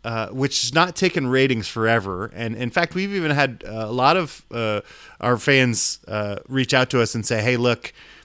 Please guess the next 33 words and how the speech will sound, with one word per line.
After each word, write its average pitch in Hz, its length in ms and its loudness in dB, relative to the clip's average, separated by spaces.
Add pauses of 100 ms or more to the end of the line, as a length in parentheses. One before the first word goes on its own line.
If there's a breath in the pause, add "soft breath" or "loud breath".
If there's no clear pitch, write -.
(120)
you 135 120 0
know, 101 200 0 (240)
I 113 120 -10
can't 131 360 0
just - 340 -6
look 120 220 -4
you 117 120 2
up 104 60 -2
by 107 120 0
saying 101 300 0
Pacer 107 300 -4
Podcast 107 460 -2
on 104 80 -4
Spotify. 110 640 2 (280 loud breath)
I - 40 -4
have - 120 -4
to 110 100 -6
look 104 160 -6
you 107 80 0
up 92 80 -4
directly 101 420 -2
under 95 220 -2
you." 110 500 2 (540 loud breath)
Um, 98 480 0 (100)
but 131 120 2
it's 127 120 -4
because 170 300 -2
there's 180 180 -6
no 190 100 0
way 196 120 4
to 185 80 0
rate 165 400 0
us. 104 600 -6